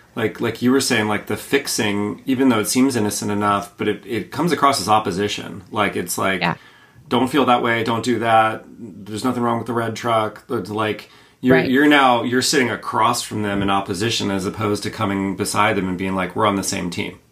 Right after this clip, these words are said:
Speaker 2: That's right. I think you're so right. And I think it's like, it's almost telling them, like, "You don't have a right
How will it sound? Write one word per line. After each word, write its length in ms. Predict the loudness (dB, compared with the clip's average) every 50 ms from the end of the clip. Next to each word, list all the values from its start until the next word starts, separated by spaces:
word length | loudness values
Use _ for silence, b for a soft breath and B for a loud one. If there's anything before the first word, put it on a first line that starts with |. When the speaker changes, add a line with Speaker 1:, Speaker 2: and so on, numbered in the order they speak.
| _ _ _ _ _
Speaker 2:
That's 240 | -4 -4 -4 -2 -2
right. 220 | -2 -2 -2 -4 -4 -2
I 80 | -2
think 200 | 2 4 4 4
you're 80 | 4 2
so 260 | -2 0 2 2 4
right. 200 | 4 2 2 0
And 100 | 0 -2
I 80 | -2 -2
think 220 | -2 -4 -2 -2
it's 160 | -4 -4 -2
like, 220 | -2 -2 -2 -2 -6
it's 140 | -10 -8 -4
almost 380 | -2 2 2 4 4 2 0 -2
telling 320 | -2 0 2 2 4 4
them, 140 | 4 4 2
like, 160 | 2 0 -2 -4
"You 260 | -4 0 4 4 4
don't 220 | 6 4 4 2 0
have 260 | -2 -2 -4 0 0
a 100 | 0 0
right 400 | 0 -2 -2 -4 -4 -4 -6 -8